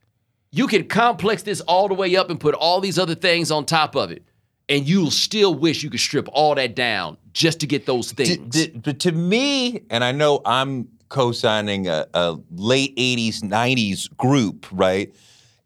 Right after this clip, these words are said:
Speaker 2: If Run D M C is the greatest group of all time, we've never advanced since the early eighties.
Speaker 1: But I don't think it means that we haven't
Speaker 2: Since
Speaker 1: advanced.
Speaker 2: the
Speaker 1: It means,
Speaker 2: mid eighties,
Speaker 1: it means
Speaker 2: nobody is outdone. That's the, the way, I think we talked about this before.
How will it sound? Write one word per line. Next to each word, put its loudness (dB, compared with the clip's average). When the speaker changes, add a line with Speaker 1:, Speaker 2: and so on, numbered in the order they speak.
Speaker 2:
If 0
Run 2
D 2
M 2
C -2
is -14
the -6
greatest 0
group -2
of -8
all -2
time, -2
we've -4
never 0
advanced -4
since -4
the -8
early 0
eighties. -2
Speaker 1:
But 2
I 2
don't 0
think -4
it -6
means -8
that -2
we -8
haven't -4
Speaker 2:
Since 0
Speaker 1:
advanced. 0
Speaker 2:
the 6
Speaker 1:
It 4
means, 4
Speaker 2:
mid 4
eighties, 2
Speaker 1:
it -4
means 2
Speaker 2:
nobody 2
is 0
outdone. 0
That's 2
the, 0
the -4
way, 2
I 2
think -2
we -2
talked 2
about 0
this -4
before. 0